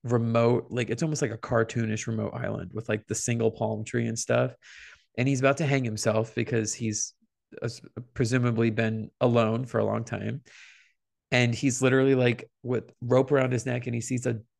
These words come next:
body wash up on shore and he rushes over to it. He thinks they're alive. It turns out it's a corpse and it's Daniel Radcliffe. And then <laughs> the corpse starts farting. Uh, and he,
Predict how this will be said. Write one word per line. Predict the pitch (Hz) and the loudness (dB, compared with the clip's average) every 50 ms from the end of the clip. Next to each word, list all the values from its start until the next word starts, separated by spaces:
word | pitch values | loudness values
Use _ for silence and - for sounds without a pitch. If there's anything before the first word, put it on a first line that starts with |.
| - | -6
body | 117 117 123 131 160 175 147 113 | -2 0 2 4 4 6 6 6
wash | 113 110 113 113 113 - | 6 4 2 2 0 -2
up | 113 - | -2 -2
on | 107 107 107 | -2 -4 -4
shore | - - - 107 95 104 107 110 - 123 - _ _ _ _ _ _ _ _ _ - | -4 -2 0 0 0 0 -2 -4 -4 -6 -10 _ _ _ _ _ _ _ _ _ -4
and | 135 131 | -4 -2
he | 135 131 | 0 0
rushes | 117 123 123 156 151 127 | 0 0 0 0 0 2
over | 135 117 110 110 107 | 2 2 2 0 -2
to | - - 104 | -4 -4 -4
it. | 107 113 123 - - _ _ _ _ _ _ _ _ _ _ _ _ | -2 -2 -2 -4 -8 _ _ _ _ _ _ _ _ _ _ _ _
He | - 143 135 | -2 -2 0
thinks | 170 180 180 - - | 0 0 -2 0 2
they're | 143 131 | 2 2
alive. | 123 120 135 160 175 151 131 123 | 4 4 4 4 4 4 4 2
It | 120 120 | 0 -2
turns | - 151 135 127 | -4 -4 -2 -2
out | 131 - | -2 -4
it's | - - | -4 -6
a | - | -8
corpse | - - - 196 185 135 - - - - - - | -4 0 4 4 6 4 4 2 -2 -6 -8 -6
and | - 123 123 | -4 -4 -2
it's | 123 123 | -2 -2
Daniel | - 127 123 127 120 113 | 0 0 0 0 0 0
Radcliffe. | 107 110 120 - - - - - - 120 - _ _ _ - - - - - _ _ _ _ _ _ _ _ _ _ _ _ _ _ - | 0 2 0 0 0 -2 -6 -8 -8 -10 -12 _ _ _ -20 -20 -20 -20 -20 _ _ _ _ _ _ _ _ _ _ _ _ _ _ 0
And | 147 151 143 | 2 2 4
then | 139 143 147 151 151 147 143 - - - 127 127 120 - | 4 4 4 4 2 0 -2 -6 -8 -6 -6 -6 -6 -6
<laughs> | - - - - - | -12 -20 -20 -4 0
the | 147 143 | 0 0
corpse | 143 - - - 160 156 143 131 120 - - - - - - | 0 -2 -4 2 4 4 4 4 2 -2 -8 -10 -10 -12 -10
starts | - - 139 123 123 - - | -6 -4 -2 -2 -2 -4 -2
farting. | - 175 180 196 190 135 117 - - - 123 - _ _ _ _ _ _ _ _ - - - _ _ _ _ _ - | 2 4 4 6 4 4 0 -2 -4 -8 -14 -16 _ _ _ _ _ _ _ _ -20 -20 -20 _ _ _ _ _ 2
Uh, | 120 120 120 113 110 110 107 104 95 104 - - - - | 4 6 6 6 6 6 4 2 0 -4 -6 -10 -6 -2
and | 131 131 135 131 131 127 127 127 123 - _ _ - | 0 2 2 2 0 0 -2 -6 -8 -10 _ _ -20
he, | - - 165 156 151 147 135 120 127 | -10 -6 -4 -2 -2 0 -2 -2 -4